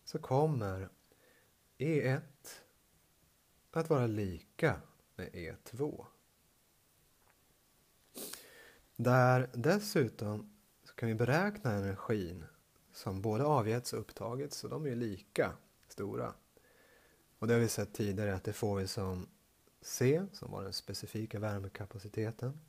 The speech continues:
multiplicerat med massan, multiplicerat med temperaturändringen.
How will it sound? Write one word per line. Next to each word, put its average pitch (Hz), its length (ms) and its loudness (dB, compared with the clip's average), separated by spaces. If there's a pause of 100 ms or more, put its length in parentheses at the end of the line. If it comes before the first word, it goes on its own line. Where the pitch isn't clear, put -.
(760)
multiplicerat 165 580 6
med 156 100 2
massan, 127 680 2
multiplicerat 110 1080 0
med 90 320 -6 (480)
temperaturändringen. 127 1400 -2